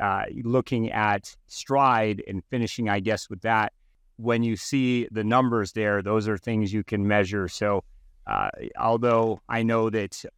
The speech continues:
we don't always use things like stride in our programming with all athletes, I think going back to what your discussion was with the marathoner,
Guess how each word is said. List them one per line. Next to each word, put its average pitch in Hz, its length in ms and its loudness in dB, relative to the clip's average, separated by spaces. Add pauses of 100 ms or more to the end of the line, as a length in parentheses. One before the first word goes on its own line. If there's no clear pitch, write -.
(200)
we 120 240 0
don't 113 280 0
always 113 640 2
use 113 680 -2
things 117 340 0
like 107 320 2
stride 117 520 2
in 110 200 -4
our 107 160 2
programming 117 720 0
with 101 160 -2
all 110 300 4
athletes, 117 640 0
I 107 160 -2
think 110 360 -6 (480)
going 113 340 2
back 113 300 4
to 113 160 -4
what 107 280 0
your 110 160 -4
discussion 113 580 -2
was 104 280 0
with 107 120 -6
the 101 80 -6
marathoner, 104 760 0